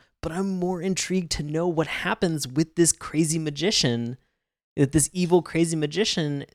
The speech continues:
that, you know, he was put in a chest and, and then, you know, on some fateful night fell out of this stagecoach.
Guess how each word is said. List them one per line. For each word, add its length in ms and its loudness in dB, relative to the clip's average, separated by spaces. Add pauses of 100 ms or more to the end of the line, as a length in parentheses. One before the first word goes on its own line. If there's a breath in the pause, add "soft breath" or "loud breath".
that, 280 -2
you 100 0
know, 120 0
he 180 -6
was 140 -2
put 280 0
in 100 4
a 80 4
chest 540 -2 (680)
and, 180 0
and 340 2
then, 300 2 (220)
you 100 -8
know, 300 -4
on 320 -2 (160)
some 380 4
fateful 420 0
night 400 2
fell 440 2
out 220 2
of 140 0
this 140 2
stagecoach. 800 -2